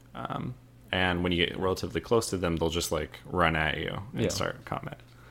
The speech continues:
Speaker 1: which is nice. I prefer that. I'm,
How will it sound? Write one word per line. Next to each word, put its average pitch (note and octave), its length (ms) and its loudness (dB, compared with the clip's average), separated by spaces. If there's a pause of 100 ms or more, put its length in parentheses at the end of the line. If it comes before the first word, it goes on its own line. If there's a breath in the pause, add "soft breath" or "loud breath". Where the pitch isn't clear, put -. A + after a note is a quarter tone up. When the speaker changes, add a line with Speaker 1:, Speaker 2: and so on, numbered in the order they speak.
(300 loud breath)
Speaker 1:
which C#3+ 180 6
is A#2+ 100 6
nice. D#2+ 220 0
I - 100 2
prefer F#2+ 400 8
that. G2 300 8 (800 loud breath)
I'm, F2 380 0